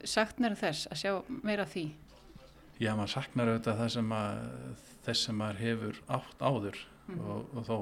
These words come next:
Speaker 2: að eitthvað kom í staðinn að þá, þá, hérna, þá bætir það ekki upp, eh, það sem þú hefur misst. En eins og þessi sjónlýsing, hún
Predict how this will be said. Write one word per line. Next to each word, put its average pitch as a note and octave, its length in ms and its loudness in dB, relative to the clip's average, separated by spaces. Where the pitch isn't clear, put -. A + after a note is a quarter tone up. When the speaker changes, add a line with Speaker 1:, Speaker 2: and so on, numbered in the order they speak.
Speaker 2:
að G2+ 200 2
eitthvað A2+ 300 -4
kom G2+ 160 0
í - 20 -2
staðinn A#2 480 2
að G2+ 80 -4
þá, G#2 120 0
þá, G#2+ 140 -8
hérna, G2+ 420 -6
þá - 100 -14
bætir G#2 340 0
það G#2 140 2
ekki A#2 160 0
upp, - 140 -10
eh, C#3 400 -10
það G#2+ 200 -4
sem G2+ 140 -2
þú G2+ 60 -2
hefur G2+ 200 -2
misst. - 460 -2
En G#2 240 0
eins G#2+ 240 -4
og G2+ 100 -8
þessi G#2+ 240 -4
sjónlýsing, A2+ 480 2
hún A2 220 -2